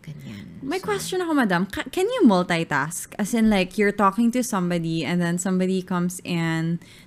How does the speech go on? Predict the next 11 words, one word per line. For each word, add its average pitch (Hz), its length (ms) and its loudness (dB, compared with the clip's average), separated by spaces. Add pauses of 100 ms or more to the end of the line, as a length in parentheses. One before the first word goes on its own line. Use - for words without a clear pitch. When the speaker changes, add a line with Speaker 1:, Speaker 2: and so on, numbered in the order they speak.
(100)
Speaker 2:
do 196 240 4
this. 165 560 -2
Can 269 240 6
you 311 160 6
do 170 240 2
that? 143 280 -10 (840)
Speaker 1:
Hindi. 196 480 0 (320)
Hindi 262 240 -2
ko 294 160 -8
kaya. 160 420 -2
Akala 339 320 2